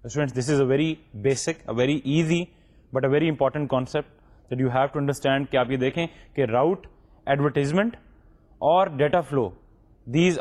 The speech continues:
are opposite in directions۔ جب تک آپ کسی اسپیسیفک، uh, you know, if, unless or until you tell some person what road or what paths to take to actually get to your house, there is no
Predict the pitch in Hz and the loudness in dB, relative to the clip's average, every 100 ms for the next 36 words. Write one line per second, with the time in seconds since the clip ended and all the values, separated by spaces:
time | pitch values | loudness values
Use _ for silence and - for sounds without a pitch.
0 | 143 151 - 143 135 160 151 131 110 107 | 4 4 4 0 2 0 0 -2 -2 -4
1 | - 90 80 - _ _ - _ _ _ | -4 -16 -18 -20 _ _ -20 _ _ _
2 | - _ _ - 107 170 - 214 - 160 | -20 _ _ -10 -2 -2 0 -2 0 2
3 | 165 175 - - _ _ _ - _ _ | 2 2 -6 -20 _ _ _ -20 _ _
4 | - 151 170 - - 170 185 165 180 - | -8 -2 -2 -2 -4 -2 -2 -2 -4 -2
5 | 151 135 131 113 - _ _ _ 135 156 | 2 2 0 -4 -20 _ _ _ -4 -2
6 | 151 117 - 143 170 196 190 170 165 170 | -2 -4 -8 -2 2 0 2 0 0 -2
7 | 160 139 175 175 175 - - - 147 131 | -2 2 2 2 -4 -10 -10 -4 -4 0
8 | 160 160 139 113 - - _ _ _ - | 0 0 -4 -8 -14 -20 _ _ _ -20
9 | _ _ _ _ _ _ 117 151 175 - | _ _ _ _ _ _ -2 -2 -2 -8
10 | - 123 123 147 156 127 - - 135 127 | -10 -2 2 2 2 -2 -10 -6 -2 0
11 | 160 - - 143 165 - - 143 147 151 | -2 -2 2 2 2 -4 -6 0 2 2
12 | 147 - 139 - 156 135 135 135 143 143 | -2 -2 -2 0 -2 0 -2 0 2 2
13 | 117 123 147 - - _ _ _ 127 131 | 2 0 -2 -8 -20 _ _ _ -4 -2
14 | 123 | 0